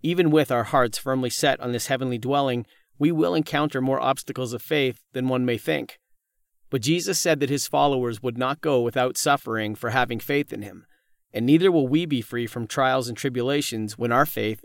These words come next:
is alive and strong. Though we may often be persecuted or ridiculed, Jesus calls us to carry our crosses with unwavering determination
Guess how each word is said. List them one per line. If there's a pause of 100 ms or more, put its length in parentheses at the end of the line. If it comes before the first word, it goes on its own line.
is
alive
and
strong. (1000)
Though
we
may
often
be
persecuted
or
ridiculed, (240)
Jesus
calls
us
to
carry
our
crosses
with
unwavering
determination